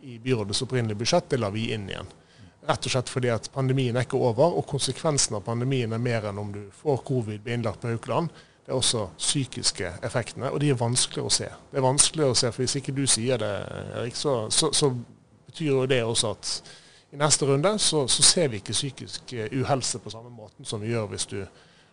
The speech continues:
hoster eller er litt snufsete. Da vet vi at da er du enten forkjølet eller covid.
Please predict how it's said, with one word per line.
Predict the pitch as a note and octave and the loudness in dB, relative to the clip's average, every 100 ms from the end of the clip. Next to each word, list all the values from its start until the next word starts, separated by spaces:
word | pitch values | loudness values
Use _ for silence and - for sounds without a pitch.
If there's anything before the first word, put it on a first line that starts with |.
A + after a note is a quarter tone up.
| - | -4
hoster | D#3+ - D#3+ A#2+ | 2 4 4 2
eller | A2 A2 G2+ - - - - D3 - | 0 -2 -4 -8 -10 -12 -12 -8 -6
er | B2+ | -2
litt | C3 - | -2 0
snufsete. | E3 C#3+ D3+ B2+ G#2 | 2 4 2 2 0
Da | B2 | 4
vet | D3 - | 4 4
vi | A2 | -2
at | A#2+ | 2
da | B2+ F#2 - A#2 | 2 2 -6 -4
er | |
du | B2+ | 2
enten | C3 C#3 C#3 | 2 2 2
forkjølet | - C#3 B2 A#2 | 4 4 4 2
eller | A2+ | 0
covid. | G#2+ C#3 C#3+ F#3 | 2 4 4 2